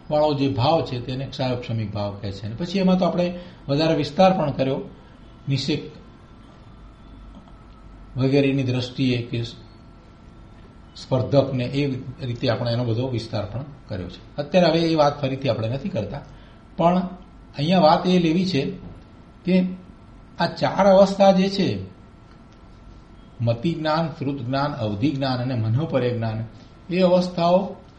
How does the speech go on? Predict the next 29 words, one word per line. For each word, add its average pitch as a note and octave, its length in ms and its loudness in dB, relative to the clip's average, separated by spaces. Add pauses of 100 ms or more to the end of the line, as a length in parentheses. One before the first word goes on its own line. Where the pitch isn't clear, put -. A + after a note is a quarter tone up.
(680)
કેવી G3 260 0
છે? A2 260 -4 (300)
તો E3 60 -6
એ F3+ 220 -2
ચારેયની E3 520 2
અંદર D#3+ 220 -2
શું A3 240 -8
છે? G2 220 -6 (580)
તો F#3 60 -14
કે G#3+ 100 -10
ક્ષયોપશમિક D3 880 0
ભાવ F#2 320 -4
છે. - 220 -16 (1000)
એ D#3+ 80 0
વખતે F3+ 300 0
આત્માનો D3+ 500 0
ભાવ D3 340 2
કેવો F#3 240 -2
હોય? A#2 180 -4 (1600)
ક્ષયોપશમિક C3 760 -2
ભાવ E2+ 340 -10
હોય. E2+ 120 -14 (920)
એવો E3 240 0
ભાવ B2+ 220 2
હોય C#3+ 180 0
કે A#2 140 -6
જેને B2 300 -4
લીધે A#2 280 -4
થઈ A#2+ 280 -6